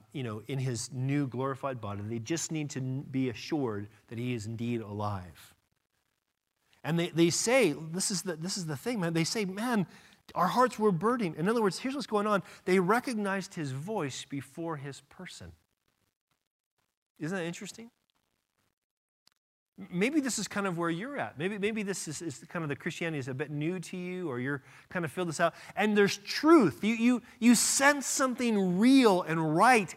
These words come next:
and true about who Jesus is and what he's done. You have that sense,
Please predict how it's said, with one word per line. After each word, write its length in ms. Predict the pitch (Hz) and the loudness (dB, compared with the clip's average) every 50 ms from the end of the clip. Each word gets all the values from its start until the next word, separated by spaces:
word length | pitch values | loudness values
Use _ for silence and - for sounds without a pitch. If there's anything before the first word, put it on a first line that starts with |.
| - | -8
and 220 | 160 170 170 165 151 | -6 -4 -4 -4 -4
true 640 | - - - - 233 285 311 320 254 185 120 92 - - _ _ _ _ _ _ _ _ _ _ _ _ _ _ _ _ _ _ _ _ _ _ _ _ _ _ _ _ _ _ _ _ _ _ - | -6 -10 -8 -2 2 4 6 6 6 4 2 -2 -6 -18 _ _ _ _ _ _ _ _ _ _ _ _ _ _ _ _ _ _ _ _ _ _ _ _ _ _ _ _ _ _ _ _ _ _ -6
about 460 | - 165 160 131 185 180 180 170 160 | -4 -2 0 4 4 4 4 2 0
who 180 | - 214 233 226 | -2 0 0 2
Jesus 420 | 175 190 208 185 185 190 - - | 2 2 0 0 0 -2 -2 0
is 160 | 196 185 170 | 0 0 -2
and 320 | 156 156 156 160 160 156 160 | -2 -2 -4 -2 -2 -2 0
what 200 | 180 196 196 175 | 0 0 0 0
he's 260 | 147 185 190 170 147 | -2 -4 -4 -4 -4
done. 260 | 143 180 175 165 156 | -2 -2 -2 -2 -2
You 120 | 156 160 151 | -2 -4 -6
have 420 | - - 220 240 254 269 233 214 | -6 -4 -2 0 0 0 -2 0
that 240 | 226 202 185 - - | 0 0 0 -2 -4
sense, 760 | - - - - - 262 247 226 180 151 143 135 - - - | -6 -6 -6 -4 -2 -2 -2 -2 -2 -4 -6 -6 -8 -8 -10